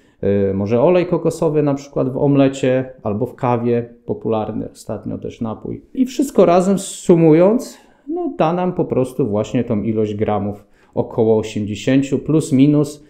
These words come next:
bo to też wszystko zależy od różnych czynników, chociażby od temperatury otoczenia. Zimą tego tłuszczu organizm będzie potrzebował więcej, latem zdecydowanie mniej.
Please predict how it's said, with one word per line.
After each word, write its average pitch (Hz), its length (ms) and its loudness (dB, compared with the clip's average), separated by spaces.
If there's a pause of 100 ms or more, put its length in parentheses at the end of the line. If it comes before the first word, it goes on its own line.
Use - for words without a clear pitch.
(260)
bo 117 100 2
to 117 120 0
też 139 220 -2
wszystko 131 360 -2
zależy 117 460 0
od 107 260 -4
różnych 113 420 -2
czynników, 120 800 -4 (920)
chociażby 117 500 -4
od - 160 -6
temperatury 110 600 -2
otoczenia. 110 560 -2
Zimą 110 360 -2
tego 104 240 -6
tłuszczu 104 520 -6 (300)
organizm 107 500 -2
będzie 104 240 -4
potrzebował 95 640 -6
więcej, 120 560 -2 (340)
latem 101 460 -2
zdecydowanie 98 680 -8
mniej. 101 480 -8